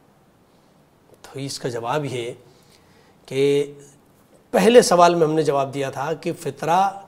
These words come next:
کفیل نکالے گا، جو کفالت کرتا ہے، جن کو کھلا پلا رہا ہے، ان کا فطرہ نکالنا کفیل پر واجب ہے۔ آپ سوچ سکتے ہیں، نعوذ باللہ، کیا امام زمانہ کو ہم کھلا رہے ہیں؟ امام زمانہ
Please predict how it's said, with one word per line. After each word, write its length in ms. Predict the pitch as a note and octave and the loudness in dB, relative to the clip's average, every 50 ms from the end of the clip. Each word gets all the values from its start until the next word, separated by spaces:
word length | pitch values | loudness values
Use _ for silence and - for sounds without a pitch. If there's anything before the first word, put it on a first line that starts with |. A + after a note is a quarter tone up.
| - _ - | -20 _ -4
کفیل 460 | F3+ E3 - G#3 G#3+ A3+ G#3+ G3 F3+ | -4 -2 0 0 0 2 2 0 0
نکالے 440 | D#3+ D3 - C3+ B2 A#2+ B2+ B2+ A#2 | -2 -2 -4 -6 -6 -6 -6 -6 -6
گا، 220 | B2+ D3 F3+ G3 - - - _ _ _ _ _ _ _ | -6 -6 -6 -8 -10 -14 -20 _ _ _ _ _ _ _
جو 180 | C#3 C3+ F#3 F#3 | -6 -2 -2 -2
کفالت 600 | F#3 - E3 C#3+ - D3 C#3+ D#3 G3+ A#3 A#3 A#3 | 0 0 -2 0 2 2 4 6 6 6 6 4
کرتا 380 | G#3 E3+ D#3 - F3 D#3 C#3+ C3+ | 2 0 0 0 0 -2 0 0
ہے، 220 | D3+ E3+ F#3+ F#3 | 2 2 2 0
جن 280 | D#3+ C3+ D#3+ D#3 D#3 D#3 | 0 -2 -4 -6 -4 -2
کو 160 | - G3+ F3+ | -2 -2 -2
کھلا 340 | - - D3 D3 D#3+ F3+ G#3 | -2 -4 -4 0 2 2 2
پلا 340 | G3+ A3 G3+ F#3 F3 E3+ | 2 2 2 4 4 2
رہا 300 | D#3+ D3+ C3+ C#3 C3+ C3 | 2 0 -2 -4 -4 -4
ہے، 200 | C3+ D3 F3+ A3 G#3+ - - - _ _ _ _ _ _ - | -4 -4 -4 -6 -8 -14 -20 -20 _ _ _ _ _ _ 0
ان 180 | C#4 C#4 C4 | 2 2 4
کا 120 | - A#3+ G#3 | 6 4 4
فطرہ 340 | - - - - F3 F3+ F3+ | 4 2 -4 -2 0 0 2
نکالنا 460 | E3+ E3 D#3+ D#3+ D3 D3 D#3 F#3 G3+ | 0 0 -2 -2 -2 -2 0 0 0
کفیل 420 | G3+ G3+ D#3 C#3 - D3+ D3+ D3 | -2 -2 -6 -6 -6 -6 -6 -6
پر 160 | C#3 E3 F3+ | -4 -2 -2
واجب 360 | F3+ C#3+ A#2 A2+ A2 G#2+ A2+ A2 - - | -2 -2 -4 -6 -8 -10 -10 -12 -12 -14
ہے۔ 40 | - - _ _ _ _ _ _ _ _ _ _ _ _ _ _ _ _ _ _ _ _ _ _ _ _ | -18 -20 _ _ _ _ _ _ _ _ _ _ _ _ _ _ _ _ _ _ _ _ _ _ _ _
آپ 160 | - C#3 - - | -12 -12 -12 -8
سوچ 220 | - D#3 E3+ E3+ | -6 -4 -4 -4
سکتے 380 | - G3+ F3 - - G3+ F3+ F3 | -4 -6 -8 -8 -8 -6 -6 -6
ہیں، 80 | F#3+ F#3 - - - _ _ _ _ _ _ _ _ _ _ _ _ _ _ _ _ - | -6 -8 -14 -20 -20 _ _ _ _ _ _ _ _ _ _ _ _ _ _ _ _ -14
نعوذ 300 | C3 A#2+ B2 C3+ C3+ B2 | -10 -6 -4 -4 -4 -4
باللہ، 240 | C3 B2+ C#3 C#3+ E3 D#3+ D3 - | -4 -2 -2 0 0 0 0 0
کیا 100 | E3 D3 | -2 -2
امام 320 | B2+ B2 B2 B2 B2 B2+ | -2 -2 -4 -6 -6 -6
زمانہ 360 | A#2 C3 C3 C3 C3+ D3 E3 | -6 -4 -4 -2 2 2 2
کو 180 | D#3+ - D3 B2+ | 2 2 0 -2
ہم 120 | C3+ E3 | -4 -4
کھلا 280 | D#3 - F3+ F#3 F3 F3 | -4 -4 -4 -4 -4 -4
رہے 60 | F3 | -6
ہیں؟ 260 | E3+ E3 - - _ _ _ _ _ _ _ _ _ _ _ _ _ _ _ _ _ _ _ _ _ _ _ _ _ _ _ _ - | -8 -12 -16 -20 _ _ _ _ _ _ _ _ _ _ _ _ _ _ _ _ _ _ _ _ _ _ _ _ _ _ _ _ -16
امام 280 | A#2 A#2 A#2 A#2+ A#2 A#2+ | -12 -10 -10 -10 -10 -10
زمانہ 420 | A2 B2 B2+ B2+ C3+ C#3+ D3+ F3 | -12 -10 -8 -6 -4 -2 0 0